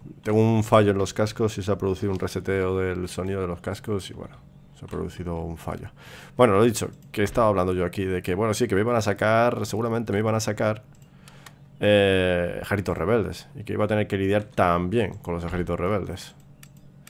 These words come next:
Bueno, pues, eh, he perdido uno de caballería.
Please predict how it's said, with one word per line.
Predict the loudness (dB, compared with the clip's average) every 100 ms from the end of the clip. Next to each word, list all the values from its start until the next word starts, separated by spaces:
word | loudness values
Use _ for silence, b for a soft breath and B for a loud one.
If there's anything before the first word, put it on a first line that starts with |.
| B B B B
Bueno, | 2 6 6 2 -6 -20 -18
pues, | -14 -12 -10 -10
eh, | -10 -10 -12 -12 -10
he |
perdido | -4 -2 -2 0
uno | 0
de | 0
caballería. | 2 2 2 2 2